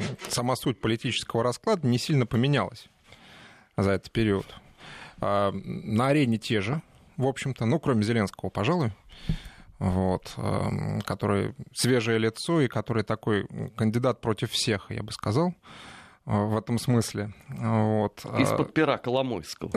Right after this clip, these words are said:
Speaker 1: <laughs> И, но
Speaker 2: Мгм.
Speaker 1: при этом, да, при этом, опять же,
Speaker 2: <clears throat>
Speaker 1: второй слой, вот этот, который, на котором всё держится, он тоже не поменялся. Я к этому, собственно, и вёл.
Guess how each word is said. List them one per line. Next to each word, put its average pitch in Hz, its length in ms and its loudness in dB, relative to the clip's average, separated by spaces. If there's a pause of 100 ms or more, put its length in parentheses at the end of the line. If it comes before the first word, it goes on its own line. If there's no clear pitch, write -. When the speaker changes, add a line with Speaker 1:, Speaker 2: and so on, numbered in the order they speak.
Speaker 1:
<laughs> - 140 -4
И, 190 180 4
но 214 300 4
Speaker 2:
Мгм. 95 100 0
Speaker 1:
при 165 160 4
этом, 147 300 2
да, 139 180 6
при 156 180 2
этом, 147 280 0
опять 165 360 4
же, 117 200 2 (160)
Speaker 2:
<clears throat> 147 180 4
Speaker 1:
второй 170 320 4
слой, 226 320 2
вот 160 180 2
этот, 113 280 0
который, 110 500 0
на 117 200 0
котором 139 340 2
всё - 180 0
держится, 170 400 2
он 156 100 2
тоже 156 220 4
не 127 100 6
поменялся. 139 600 4
Я 113 80 -2
к - 100 -6
этому, 120 220 -2
собственно, - 360 -2
и 165 80 6
вёл. 139 260 4